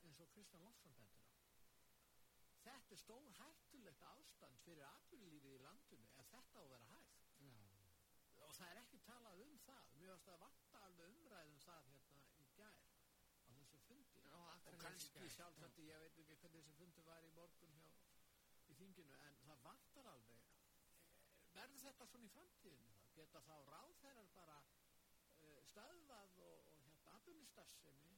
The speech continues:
Speaker 1: án þess og
Speaker 2: Já,
Speaker 1: bara
Speaker 2: og
Speaker 1: sa-,
Speaker 2: brotið
Speaker 1: bara,
Speaker 2: stjórnarskrá.
Speaker 1: já, bara fengið einhverja aðila sem að gefa
Speaker 2: Já.
Speaker 1: umsögn, eh, semja einhverja reglugerð,
Speaker 2: Mm.
Speaker 1: eh, og,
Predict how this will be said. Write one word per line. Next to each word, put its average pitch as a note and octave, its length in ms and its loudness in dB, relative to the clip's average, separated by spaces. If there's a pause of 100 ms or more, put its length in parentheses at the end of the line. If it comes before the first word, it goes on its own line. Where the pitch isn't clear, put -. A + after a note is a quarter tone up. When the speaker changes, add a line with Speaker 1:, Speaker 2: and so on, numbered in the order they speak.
(200)
Speaker 1:
án A#3 460 0
þess G#3 320 2
og F#3 140 0
Speaker 2:
Já, E3+ 120 4
Speaker 1:
bara E3+ 120 6
Speaker 2:
og F#3 120 6
Speaker 1:
sa-, G3+ 140 8
Speaker 2:
brotið G#3+ 360 2
Speaker 1:
bara, - 180 10
Speaker 2:
stjórnarskrá. E3+ 680 6
Speaker 1:
já, G#2 40 -2 (100)
bara C#3 240 0
fengið C#3 440 0
einhverja C3 380 -2
aðila G#3 440 2
sem A#2+ 240 -2
að G#2 140 -6
gefa D3 240 -2
Speaker 2:
Já. C3 100 0
Speaker 1:
umsögn, G3 540 0 (640)
eh, A#2 240 -2 (180)
semja B2 320 -2
einhverja A2 300 -4
reglugerð, F#3 560 -2
Speaker 2:
Mm. C#3 160 0 (520)
Speaker 1:
eh, C3 360 -4 (120)
og, - 200 -6